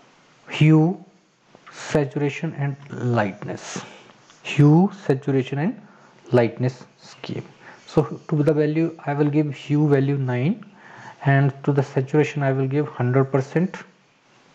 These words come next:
and to the light I will give the value, uh, sixty-four percent.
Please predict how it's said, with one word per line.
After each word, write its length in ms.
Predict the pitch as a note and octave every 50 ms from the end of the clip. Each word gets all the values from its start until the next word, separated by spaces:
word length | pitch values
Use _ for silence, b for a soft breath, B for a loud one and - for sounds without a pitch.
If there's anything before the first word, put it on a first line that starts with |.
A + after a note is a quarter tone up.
| _ _ _ _ _ _ _ - - - B B B B B B B B B B B B
and 560 | C#3+ C#3 C#3+ C#3+ D3 D3 C#3+ C#3+ C#3+ C#3 C#3
to 80 | - D3
the 120 | C#3+ C#3+
light 300 | C#3+ C#3+ C#3 C#3 C#3+ C#3
I 180 | - C#3 C3+ C3
will 180 | C3 C3+ C3+ C3
give 220 | B2+ C3+ C3 C3
the 60 | C3 B2+
value, 400 | B2+ B2+ B2 B2+ C3 D#3 A3 A3+ - B B B B B B B B B -
uh, 340 | C#3 C3+ C3+ C3+ C3+ C3 C3 C3+ - - -
sixty-four 920 | - - - D3 - - - F#3 F3 - - - - D#3 C#3+ C3+ C3+ C3
percent. 680 | C3+ - C#3 C3 - - - A#2 G2 G2+ - - -